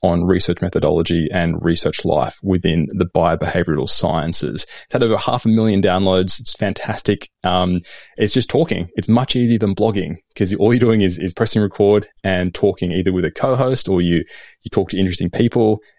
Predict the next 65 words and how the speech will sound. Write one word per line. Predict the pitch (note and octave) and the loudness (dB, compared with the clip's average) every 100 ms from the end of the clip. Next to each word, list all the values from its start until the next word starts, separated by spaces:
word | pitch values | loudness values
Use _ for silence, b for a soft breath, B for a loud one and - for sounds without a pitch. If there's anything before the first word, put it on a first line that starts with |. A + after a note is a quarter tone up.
| b | b
It's | G#2+ - | -2 0
a | |
fantastic | G2+ G2+ - - A2+ A#2 A2 | -2 -2 -2 -4 -2 -2 0
way | F#2 | 0
to | E2+ | 0
share | - F2+ | 0 0
your | E2+ | 0
research. | C#2 - D#2 A1+ - - | -2 -2 -2 -2 -6 -2
And | F#2 F2+ F#2+ | -2 0 0
a | |
lot | F#2+ A2+ | 2 0
of | G#2+ | 0
people, | - G2+ G2 D#2 - b b | -4 -2 0 -2 -6 b b
the | |
great | A2 | 0
thing | A#2 | 2
about | A2 D2 | 2 0
podcasts, | - G2+ - E2+ - | -2 -2 0 -2 0
it's | F#2 - - | -4 -6 -8
passive. | - B2 - - F2 - - | -4 -4 -2 -4 -6 -12 -8
You | G#2 | -4
can, | G2 F#2 | 0 0
you | E2+ | 0
can | G2 G2 | 0 0
listen | G2+ G#2+ | 2 2
to | G#2 | 2
it | F2 | 4
while | F2+ | 2
you're | F2 | 2
exercising | F2 - G#2 G#2 G2 G2+ F#2+ F#2+ | 0 -2 -2 2 2 2 2 0
or | E2 F2 F2 | 2 2 2
when | F#2 | 0
you're, | F2+ E2 | 0 0
when | E2 G2 | 0 0
you're | F2+ | 0
doing | F#2+ E2 | 0 0
housework. | - F#2 F2+ G2+ F2+ E2+ - B B B F#2 | -2 -2 -2 2 2 2 -2 B B B -4
Uh, | F#2 | 0
I | G#2 | 2
listen | B2+ - | 0 0
to | G#2 | 0
a | |
lot | F2+ | 0
of | F#2 | 0
podcasts | G2 - E2 - | -2 -2 -2 -2
myself, | F2 - C3+ D#3 | 0 2 2 2
so | - | -2
I | F2 | -2
thought, | E2+ | -2
"Hey, | G#2 E3 - | -2 -2 -2
why | - G2 | -4 -2
not | F#2 | 0
start | - E2 | -2 -4
my | E2+ E2+ | -2 -2
own?" | C#2 - | -4 -2
But | F#2 | -2
it's | F#2+ | 0
a | F#2+ | 0
really | A2 A2+ G#2 | 2 2 0
great | - G2+ F#2+ E2+ | -2 -2 0 0
way | F#2 F2+ F2 B B B | 0 0 -2 B B B
to | - | -2
share | - G#2+ | 0 2
your | F#2+ F#2 | 2 0
research | F2 - E2+ C#2 - | 0 0 0 -2 -4